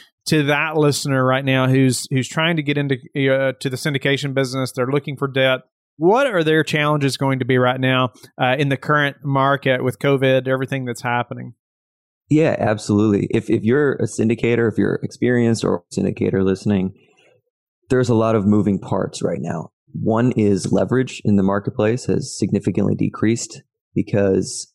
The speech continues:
Speaker 2: uh, secondary market investors are really skittish and therefore reducing liquidity in the secondary market. So where, where those dollars were really flowing, you know, pre-covid, they're not. It really, even Freddie and Fannie are at seventy-five, and they were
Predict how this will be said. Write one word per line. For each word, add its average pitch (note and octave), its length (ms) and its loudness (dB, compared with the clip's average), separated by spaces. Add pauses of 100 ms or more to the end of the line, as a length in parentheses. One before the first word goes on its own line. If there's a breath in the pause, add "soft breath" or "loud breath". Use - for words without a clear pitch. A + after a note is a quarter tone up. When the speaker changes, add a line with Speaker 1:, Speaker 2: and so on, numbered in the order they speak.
Speaker 2:
uh, G2 220 0
secondary G2+ 460 0
market G2 320 -2
investors G2+ 500 -2
are - 100 0
really G#2 200 0
skittish - 520 -2
and F#2+ 220 0
therefore G2 520 0 (280 soft breath)
reducing G2+ 420 2
liquidity G2+ 640 0 (380)
in G2+ 140 2
the G2 60 4
secondary G2+ 460 0
market. F#2+ 400 -2
So F#2+ 380 0
where, G2 520 0
where F#2+ 220 2
those - 240 -2
dollars G2 500 0
were F#2+ 400 0
really G2 280 2
flowing, G2 600 0 (140)
you G2+ 100 0
know, G2 120 0
pre-covid, G2+ 720 0 (480)
they're E2+ 180 0
not. F2 380 -2 (180)
It - 100 0 (100)
really, G#2 280 4
even G#2+ 300 2
Freddie F#2+ 340 0
and F2+ 120 -2
Fannie C3+ 340 0 (300)
are F#2 400 0
at - 160 -2
seventy-five, F#2+ 680 0
and E2+ 200 -2
they F#2 140 2
were F#2 500 0